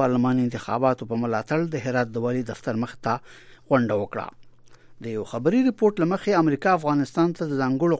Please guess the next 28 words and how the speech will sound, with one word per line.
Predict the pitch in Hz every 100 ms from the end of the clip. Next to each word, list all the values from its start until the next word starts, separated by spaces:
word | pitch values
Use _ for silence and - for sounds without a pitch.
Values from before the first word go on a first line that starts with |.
| -
قواو | 131 156 165 - - - - -
څلور | 151 175 180 151
سوه | 135 151
نور | 156 -
عسکر | - 151 120 -
استوي. | - 104 - - - - -
خو | - 135
معلومه | 127 117 120
نه | 151
ده | 196
چې | 180 165
دا | 160
اضافي | 131 135 - 135 -
عسکر | 175 143
د | 127
څه | 190 147
لپاره | 127 120 120
افغانستان | 120 120 - 113 110
ته |
استول | 107 - 107 107
کیږي. | 123 95 101 - - - - - - - 135
د |
آزادۍ | 123 131 147 214 233
راډیو | 196 208 208 - 156
د | 139 127
هلمند | 131 160 185 170
د | 147
والي | 143 170